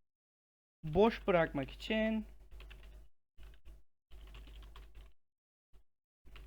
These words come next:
şöyle yapalım arkadaşlar. Tire koy yazalım.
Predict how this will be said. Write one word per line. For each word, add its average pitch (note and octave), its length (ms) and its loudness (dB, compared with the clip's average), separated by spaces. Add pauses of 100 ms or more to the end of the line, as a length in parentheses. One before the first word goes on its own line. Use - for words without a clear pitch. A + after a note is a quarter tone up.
(480)
şöyle E3+ 300 2
yapalım C#3 300 -2
arkadaşlar. D3 640 0 (360)
Tire F#3+ 360 6 (680)
koy C#3+ 280 6
yazalım. C3 460 0